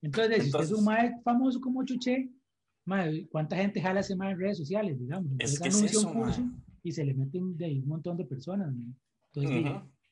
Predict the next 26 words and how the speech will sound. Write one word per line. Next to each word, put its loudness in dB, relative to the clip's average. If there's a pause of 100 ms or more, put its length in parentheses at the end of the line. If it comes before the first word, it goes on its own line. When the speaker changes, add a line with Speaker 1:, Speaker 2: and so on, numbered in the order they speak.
(180)
Speaker 1:
jala -4
más 0
gente. -2
Pero 2
él 0
sí 0
está 0
dando 0 (360)
lo -2
que -2
está -2
ofreciendo, -2
porque -6
él -4
no -2
ofrece -6
la -6
plata. -8 (600)
Speaker 2:
Él -2
ofrece -2
el -8
curso. -6 (320)
Speaker 1:
Exacto. -6
Entonces, -4
por 0
ahí, 2